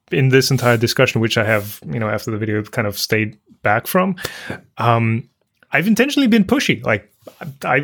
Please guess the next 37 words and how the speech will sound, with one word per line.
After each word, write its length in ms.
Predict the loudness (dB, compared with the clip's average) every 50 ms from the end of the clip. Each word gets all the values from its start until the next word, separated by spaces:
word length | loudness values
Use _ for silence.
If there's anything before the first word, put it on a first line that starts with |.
| 0 -2
I'll 140 | -2 2
definitely 420 | 4 4 2 4 2 2 4 4 4
admit 260 | 4 4 4 2 4
that, 300 | 2 0 0 -2 -4 -2
um, 380 | 0 2 2 2 2 0 -2 -2 0
because 200 | 0 0 2 2
of, 240 | 0 -2 -2 -6 -8
um, 240 | -6 -6 -6 -6 -8
uh, 240 | -10 -12 -14 -12 -14 -10 -10 -10 -10 -10 _
because 300 | _ -2 0 2 2 2
of 120 | 2 2 4
this 160 | 2 2 4
outcome, 360 | 2 0 0 0 -2 -4 -2 -2
that 120 | -4 -2
there 140 | -2 -2 -2
is 260 | 0 0 0 0 2
now 260 | 0 2 2 2 2
a 60 | 2
discussion 420 | 0 -2 -2 0 0 -2 0 0 -2
happening 320 | -2 -2 -2 -2 -2 -2
on 240 | -2 -2 -2 -2 0
what 180 | 0 -2 -2 0
actually 500 | -2 -2 -2 -2 -2 -2 -4 -4 -2 -2
is 280 | -2 0 0 -2 -2 -2
the, 280 | -2 -2 -2 -2 -4 -6 -14 -20 -20 -20 -20 -20 -20 -18 _
like, 240 | -8 -8 -8 -8 _ -4
legally 520 | -2 2 4 4 4 6 6 6 6 4
allowed 460 | 4 4 4 4 4 4 4 2 2
and 160 | 0 0 0 0
what 160 | 2 2 2
is 140 | 2 2 2
the 220 | 2 2 2 0 -2
right 400 | -2 0 2 2 2 2 2 0
way 220 | 0 -2 -2 -2 -4
to 100 | -4 -6
do 160 | -8 -8 -8
things. 340 | -8 -8 -10 -8 -10 -12